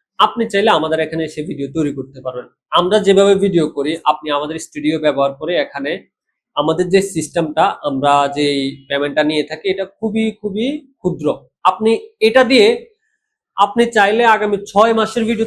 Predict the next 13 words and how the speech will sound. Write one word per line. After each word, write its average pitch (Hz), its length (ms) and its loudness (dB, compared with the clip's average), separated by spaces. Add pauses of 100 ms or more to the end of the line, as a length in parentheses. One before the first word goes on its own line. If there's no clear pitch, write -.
তৈরি 269 160 4
করে 214 160 6
নিতে 170 220 0
পারেন। - 240 -2 (420)
বিস্তারিত 233 460 4
এখানে 208 320 2
আর 214 80 2
বলছি 185 340 0
না, 214 100 2
আপনি 185 200 -2
যদি 165 160 -4
আমাদেরকে 165 420 0
নক 151 240 0